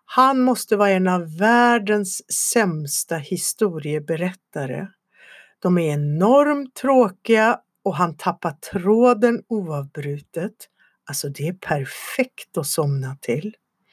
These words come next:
Men om den nu är så perfekt, varför ska du då lyssna på mig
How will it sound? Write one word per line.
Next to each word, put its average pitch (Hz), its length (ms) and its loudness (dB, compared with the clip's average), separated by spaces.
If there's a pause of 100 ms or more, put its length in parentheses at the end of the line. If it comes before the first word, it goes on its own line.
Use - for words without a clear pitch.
(920)
Men 226 160 2
om 233 180 2
den 285 380 -2
nu 151 220 -2
är 156 60 -4
så - 240 -10
perfekt, - 920 -8 (560)
varför 165 500 0
ska - 260 -4
du 156 140 -8
då 160 240 -2
lyssna 175 480 -4
på - 180 -10
mig 185 500 -4